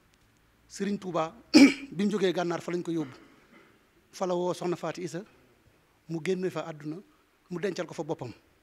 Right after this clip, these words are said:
Ndax ñaar moom Serigne, Soxna Faty Issa am na ko Serigne Touba yoo xam ne kenn amu ko.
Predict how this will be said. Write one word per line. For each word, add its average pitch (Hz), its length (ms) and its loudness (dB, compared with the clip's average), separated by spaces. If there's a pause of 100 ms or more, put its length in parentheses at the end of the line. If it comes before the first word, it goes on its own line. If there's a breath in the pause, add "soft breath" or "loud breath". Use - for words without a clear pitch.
(600 soft breath)
Ndax 165 180 -8
ñaar 190 280 2
moom 175 180 -2
Serigne, 190 300 -6
Soxna 202 180 -4
Faty 175 240 -2
Issa 175 140 -6
am 196 80 -6
na 196 100 -2
ko 151 60 -6
Serigne 170 260 -6
Touba 156 220 -6
yoo 170 100 -2
xam 175 140 -4
ne 160 80 -4
kenn 202 200 -2
amu 175 160 -2
ko. - 120 -14